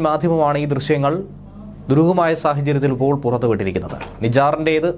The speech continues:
തികച്ചും ആസൂത്രിതമായ ഒരു കൊലപാതകം തന്നെയാണെന്ന് മാധ്യമത്തിലൂടെ സ്ഥാപിക്കുകയാണ്. കൊലപാതകത്തിൽ ഇന്ത്യക്ക് പങ്കുണ്ടെന്നുള്ള ആരോപണത്തിൽ ഉറച്ചു നിൽക്കുന്നു കാനഡ. എന്നാൽ ഇതിനെ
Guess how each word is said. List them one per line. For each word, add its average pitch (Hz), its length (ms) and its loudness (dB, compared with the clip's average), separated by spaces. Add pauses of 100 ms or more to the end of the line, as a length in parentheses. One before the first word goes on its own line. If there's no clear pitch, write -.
തികച്ചും 143 340 0 (120)
ആസൂത്രിതമായ 151 800 0
ഒരു 135 160 -2
കൊലപാതകം 143 520 0
തന്നെയാണെന്ന് 127 540 -2
മാധ്യമത്തിലൂടെ 120 600 0 (440)
സ്ഥാപിക്കുകയാണ്. 101 880 -2 (580)
കൊലപാതകത്തിൽ 180 640 2
ഇന്ത്യക്ക് 196 360 0
പങ്കുണ്ടെന്നുള്ള 170 600 0
ആരോപണത്തിൽ 160 520 0
ഉറച്ചു 147 260 -2
നിൽക്കുന്നു 135 320 0 (100)
കാനഡ. 95 260 0 (420)
എന്നാൽ 139 220 4
ഇതിനെ 160 160 0